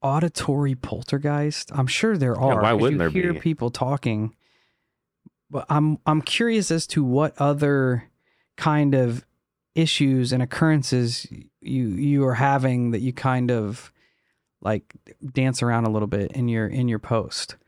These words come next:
Speaker 1: So if
Speaker 2: Is that
Speaker 1: you
Speaker 2: why, is that in reference to, like, when she was saying, 'cause it caught me off guard when she was like, I heard the ticking noise and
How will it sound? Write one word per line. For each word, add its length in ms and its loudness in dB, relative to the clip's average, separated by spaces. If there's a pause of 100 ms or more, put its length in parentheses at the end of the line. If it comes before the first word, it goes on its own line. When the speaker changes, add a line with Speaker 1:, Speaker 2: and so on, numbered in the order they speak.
(680)
Speaker 1:
So 680 0
if 200 -8
Speaker 2:
Is 80 -4
that 140 0
Speaker 1:
you 40 -2
Speaker 2:
why, 120 0 (160)
is 100 -2
that 240 2
in 140 2
reference 380 2
to, 100 2
like, 200 4
when 160 2
she 180 0
was 140 0
saying, 380 2
'cause 160 0
it 200 -2
caught 220 0
me 80 0
off 200 0
guard 240 0
when 100 -2
she 140 -6
was 120 -2
like, 240 0 (1300)
I 140 0
heard 380 4
the 100 0
ticking 500 0
noise 400 2
and 640 0